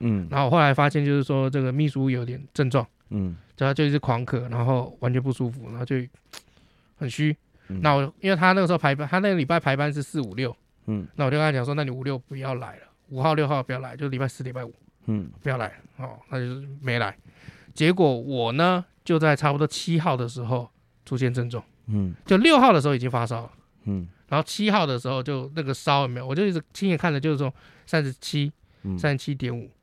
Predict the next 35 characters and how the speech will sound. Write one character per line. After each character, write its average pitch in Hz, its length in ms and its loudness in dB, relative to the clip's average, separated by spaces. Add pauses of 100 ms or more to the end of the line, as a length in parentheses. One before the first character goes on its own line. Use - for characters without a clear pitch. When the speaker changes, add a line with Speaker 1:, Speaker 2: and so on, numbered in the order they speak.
(120)
Speaker 2:
然 156 100 2
后 170 60 8
你 175 100 4
怎 156 80 2
么 127 120 2
量 120 220 -4
就 135 120 -2
是 135 60 -2
三 135 160 -2
十 131 60 -2
七、 131 300 -10 (140)
三 131 160 -4
十 127 80 -4
八、 127 260 -2 (140)
Speaker 1:
嗯。 107 180 -2
Speaker 2:
三 104 160 -4
十 120 80 -8
九。 117 200 -12 (240)
Speaker 1:
嗯。 104 180 -4 (140)
Speaker 2:
就 156 100 -2
一 151 60 2
直 131 80 -6
在 139 120 0
三 135 160 0
十 127 60 -2
九， 113 220 -10 (560)
就 131 120 -6
是 117 380 -10 (460)
没 143 80 -4
有 127 80 -2
降 127 120 -2
下 113 120 -8
来 104 80 -8
过。 - 180 -18 (220)
Speaker 1:
嘿。 90 240 0